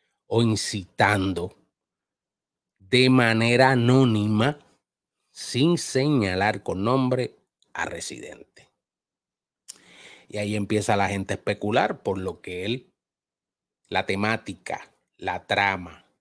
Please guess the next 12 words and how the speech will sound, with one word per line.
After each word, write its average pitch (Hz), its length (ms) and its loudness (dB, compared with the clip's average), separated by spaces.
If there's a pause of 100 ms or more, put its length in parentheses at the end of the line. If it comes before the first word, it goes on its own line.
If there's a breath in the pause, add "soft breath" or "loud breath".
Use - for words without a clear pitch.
(140)
lo 110 220 -12
que 110 140 -4
toca - 520 -2 (380)
dentro 90 300 -12
de 80 60 -14
este - 200 -14
tema. - 360 -20 (1600)
Hasta - 320 -8
que 87 100 -12
llegamos 85 580 -8 (100)
a - 120 -12
hoy, 73 340 -8